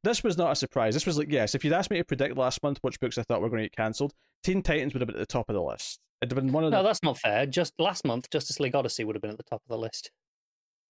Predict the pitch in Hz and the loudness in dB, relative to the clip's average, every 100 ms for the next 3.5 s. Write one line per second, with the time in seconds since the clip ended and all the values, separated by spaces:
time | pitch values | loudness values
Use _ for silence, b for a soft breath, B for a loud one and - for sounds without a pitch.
0 | _ _ _ _ _ _ _ _ _ _ | _ _ _ _ _ _ _ _ _ _
1 | - 226 185 131 120 127 123 160 156 - | -2 0 2 0 0 0 0 -2 -4 -6
2 | 123 156 - 113 107 - 107 113 113 107 | -4 -4 -4 -4 -4 -4 -2 -2 0 -4
3 | 101 139 165 - | -4 -4 -6 -8